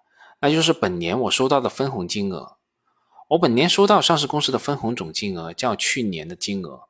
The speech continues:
增长幅度达到百分之三十左右，包括格力、海螺、潍柴、万华、美的等公司，我通过公司每年的分红收回的原投资金额已经接近甚至超过百分之二十。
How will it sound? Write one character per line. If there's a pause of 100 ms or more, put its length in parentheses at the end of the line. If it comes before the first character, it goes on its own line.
(220)
增
长
幅
度
达
到
百
分
之
三
十
左
右， (880)
包
括
格
力、 (140)
海
螺、 (160)
潍
柴、 (220)
万
华、 (320)
美
的
等
公
司， (560)
我
通
过
公
司
每
年
的
分
红
收
回
的
原
投
资
金
额
已
经
接
近
甚
至
超
过
百
分
之
二
十。